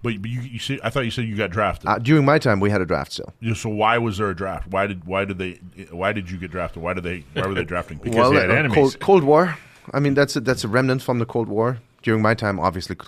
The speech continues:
Speaker 2: Cold War was long over.
Speaker 1: Was it a hundred percent draft? Is it like everybody who's eighteen has to serve, or?
Speaker 2: Uh, only men.
Speaker 1: Okay.
Speaker 2: Right? So a-, at one point, a woman sued that she wanted to go to the military in a combat role.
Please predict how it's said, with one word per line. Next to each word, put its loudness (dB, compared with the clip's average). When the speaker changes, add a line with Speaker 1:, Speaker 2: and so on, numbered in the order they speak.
Speaker 2:
Cold -4
War 2
was -2
long 0
over. 2
Speaker 1:
Was -2
it 2
a -2
hundred -2
percent -2
draft? -2
Is -6
it -6
like -4
everybody -2
who's -4
eighteen -6
has -6
to -12
serve, -10
or? -10
Speaker 2:
Uh, -4
only 2
men. 4
Speaker 1:
Okay. -12
Speaker 2:
Right? 0
So 4
a-, -6
at 2
one 4
point, 0
a -2
woman 2
sued 0
that 0
she -4
wanted 0
to -4
go 2
to -4
the -2
military 0
in -2
a -6
combat 0
role. 0